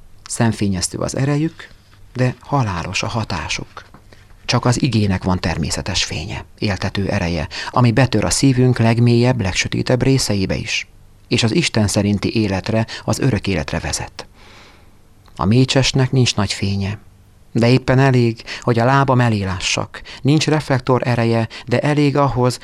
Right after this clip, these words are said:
hogy biztonságosan közlekedjek. Úgy, bár sokszor nem látjuk az utat magunk előtt, de azt az első lépést igen,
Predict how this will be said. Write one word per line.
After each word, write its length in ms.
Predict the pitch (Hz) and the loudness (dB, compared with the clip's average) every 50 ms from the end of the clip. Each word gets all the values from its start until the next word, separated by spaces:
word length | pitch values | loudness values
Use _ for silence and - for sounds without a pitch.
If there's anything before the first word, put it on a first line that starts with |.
| - - | -12 -4
hogy 160 | - 120 117 | -2 -2 0
biztonságosan 760 | 120 113 - - 117 107 - - 113 117 131 117 - 131 127 | 0 -4 -4 -2 -4 -4 -2 -2 -2 -2 -2 0 0 0 0
közlekedjek. 960 | 127 - 156 143 - 131 117 - - 104 95 92 - 92 80 - - - - _ - _ _ _ - _ _ _ _ _ - | 0 0 -2 0 0 -2 -2 -4 -4 -10 -10 -8 -10 -12 -12 -12 -18 -20 -20 _ -20 _ _ _ -20 _ _ _ _ _ -6
Úgy, 340 | - 135 131 131 131 131 | -4 -2 0 0 0 -2
bár 220 | 131 127 123 123 120 | -2 -2 -2 -2 -2
sokszor 400 | - - 143 - - - 127 120 | -2 -4 -4 -4 -2 -2 0 2
nem 160 | 131 143 143 | 2 2 2
látjuk 320 | 131 113 107 - 113 - | 0 0 -2 -4 -4 -4
az 120 | 110 101 - | -4 -4 -4
utat 240 | 120 - 110 101 101 | -4 -6 -6 -4 -4
magunk 360 | 104 101 101 107 110 101 - | -4 -4 -2 -2 -4 -2 -2
előtt, 460 | 92 90 101 110 110 _ - - - - _ _ _ - - - | -4 -2 -2 -4 -4 _ -12 -20 -20 -20 _ _ _ -20 -18 -10
de 160 | - 107 110 | -4 -2 0
azt 220 | 107 110 110 - - | 0 0 -2 -2 -2
az 160 | 110 104 - | -4 -4 -2
első 380 | 131 131 123 110 - - 110 101 | -4 -2 -2 -2 -4 -4 -4 -4
lépést 460 | 101 101 98 - - 107 104 - - | -4 -4 -6 -4 -6 -8 -6 -4 -4
igen, 360 | 143 120 107 104 92 87 85 | -4 -4 -2 -4 -4 -4 -6